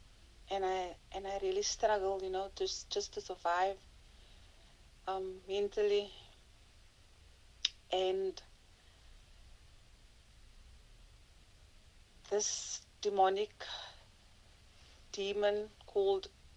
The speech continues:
the spirit of insanity, it attacked the very core of my mind. I struggled to sleep. I couldn't sleep. I lived in fear.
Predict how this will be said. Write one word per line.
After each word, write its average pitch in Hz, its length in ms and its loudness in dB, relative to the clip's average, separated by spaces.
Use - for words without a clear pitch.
the 185 80 -4
spirit 208 400 2
of 202 140 6
insanity, 208 880 2
it 185 140 2
attacked - 380 0
the 196 60 -2
very 180 360 -2
core 208 420 6
of 185 160 -2
my 170 140 -2
mind. 180 520 -2
I 190 300 4
struggled 214 500 2
to 196 80 -2
sleep. 208 480 -2
I 196 140 -10
couldn't 202 260 -2
sleep. 208 400 -4
I 175 180 2
lived 185 200 4
in 190 160 -2
fear. 196 500 4